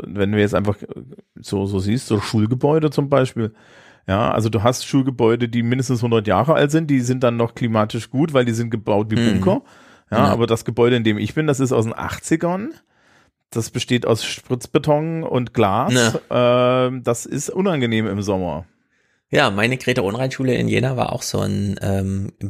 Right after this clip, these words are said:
Speaker 2: Bau aus der Jahrhundertwende. Achtzehntes, also achtzehnhundertneunundneunzig, neun irgendwann, frühestes, frühes zwanzigstes Jahrhundert. Äh, da wird auch noch ordentlich mit,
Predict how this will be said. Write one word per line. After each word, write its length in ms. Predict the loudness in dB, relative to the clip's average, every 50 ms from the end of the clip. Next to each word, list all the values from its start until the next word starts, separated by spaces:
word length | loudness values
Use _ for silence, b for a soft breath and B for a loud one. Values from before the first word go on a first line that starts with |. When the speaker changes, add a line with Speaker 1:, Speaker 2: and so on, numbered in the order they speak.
| -10 -12 _ _
Speaker 2:
Bau 260 | 0 2 4 2 2
aus 180 | 2 0 -2 0
der 100 | 0 2
Jahrhundertwende. 760 | 2 2 2 2 2 2 2 2 2 2 4 4 2 2 0 -4 _ _ _ _ _ _ _ _ -6
Achtzehntes, 600 | -6 -6 -4 -2 -2 0 0 0 0 -2 -4 -4 -4
also 240 | -2 -2 -2 -2 -4 _ _
achtzehnhundertneunundneunzig, 960 | -16 -12 -6 -6 -6 -4 -2 0 0 2 2 2 2 2 2 0 0 -2 -2
neun 140 | 0 0 2 0 0 0
irgendwann, 440 | -2 -2 0 0 0 -2 -2 -4 -8 _ _
frühestes, 500 | -20 -4 -2 -2 -2 -2 -6 -10 -12 -14 B B B B B B B
frühes 340 | B 2 4 4 4 4 2
zwanzigstes 500 | 0 2 2 2 2 0 -2 -2 0 2
Jahrhundert. 460 | 2 2 2 2 2 2 0 0 -2
Äh, 180 | -2 -2 0 2
da 180 | 2 2 2
wird 200 | 2 0 0 0
auch 60 | 0 2
noch 280 | 2 2 0 -2 _
ordentlich 340 | 0 0 0 0 0 0 0
mit, 380 | 0 -2 -2 -2 -6 -10 -10